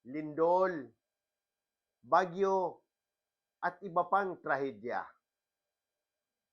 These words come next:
Ang tugon ng simbahan,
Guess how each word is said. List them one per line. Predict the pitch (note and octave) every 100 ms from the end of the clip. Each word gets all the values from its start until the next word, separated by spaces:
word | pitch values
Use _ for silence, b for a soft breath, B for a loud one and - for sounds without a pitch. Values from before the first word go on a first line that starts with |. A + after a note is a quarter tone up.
| _ _ D5+ _ _ _ _ _ _ _ _ _ _ _ F3+
Ang | E3
tugon | F3 D3+ E3
ng | D#3+
simbahan, | D3+ D3+ B2 D3+ C#3+ D3+ D3